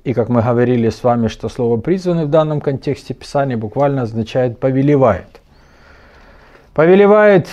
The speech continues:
э, вам иметь общение с Сыном Его Иисусом Христом». И мы обозначили ключевой момент в этом стихе: Господа нашего. Я сейчас не буду разбирать этот стих. Первой нашей встрече мы достаточно уделили ему внимания.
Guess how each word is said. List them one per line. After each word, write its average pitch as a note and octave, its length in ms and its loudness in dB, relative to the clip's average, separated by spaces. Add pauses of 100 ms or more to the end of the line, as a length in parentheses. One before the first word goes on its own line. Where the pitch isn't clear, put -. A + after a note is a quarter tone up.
э, D#3+ 220 6
вам F3+ 440 4
иметь F3 460 2
общение E3 960 2
с - 40 -8
Сыном G#3 420 2
Его G3 420 4
Иисусом D#3+ 920 0
Христом». C#3 840 0
И A#2 140 -6
мы C3 140 0
обозначили A#2+ 640 0
ключевой A#2 500 0
момент A#2 340 0
в G#2+ 60 -2
этом G#2+ 260 0
стихе: F3 540 -2
Господа B2+ 840 -2 (360)
нашего. F#2+ 400 -8
Я E3+ 140 0
сейчас C#3 240 -8
не C#3 80 -4
буду C#3 240 2
разбирать A#2 520 0
этот - 140 -16
стих. - 300 -6 (400)
Первой C3+ 260 4
нашей A#2+ 260 -2
встрече A#2+ 400 -2
мы A2+ 300 -2
достаточно A2+ 800 -2
уделили A2+ 480 0
ему G#2+ 260 2
внимания. E3+ 600 -4